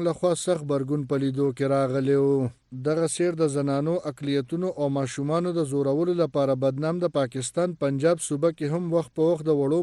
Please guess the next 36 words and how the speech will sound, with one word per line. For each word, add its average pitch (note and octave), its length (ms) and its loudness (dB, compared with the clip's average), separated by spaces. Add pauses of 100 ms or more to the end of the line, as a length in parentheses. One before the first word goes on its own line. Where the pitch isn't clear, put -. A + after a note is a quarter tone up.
ماشومانو D3+ 540 -2
سره F3 320 -2
جنسي C#3 300 -2
تیرو E3 420 0
او C#3+ 120 -2
د C3+ 180 0
دوی F3 120 -4
په E3+ 220 -2
ناوړه D#3+ 420 4
ډول F3 260 2
د D3+ 40 2
وژلو C#3+ 460 0
پیښې D#3+ 400 -2
رامنځته C3+ 500 -2
کیږي. C#3 680 0 (240)
خو - 240 -4
دا E3 200 4
ده E3 120 -4
چې F#3 120 0 (100)
بیا D#3+ 140 4
پنجاب C#3 500 0
حکومت E3 480 0
په D3 100 0
دغو D#3+ 280 0
کې F3+ 180 -2
د D#3 140 4
ځینو F3 200 0
پیښو E3+ 360 -2
کې F3+ 160 -6
ککړ D#3 280 -2 (120)
ملزمان C#3+ 460 0 (100)
نیولو D#3+ 300 0
کې F3+ 140 -2
بریالي C#3 540 2
شوي C#3+ 340 0
دي. C#3 400 2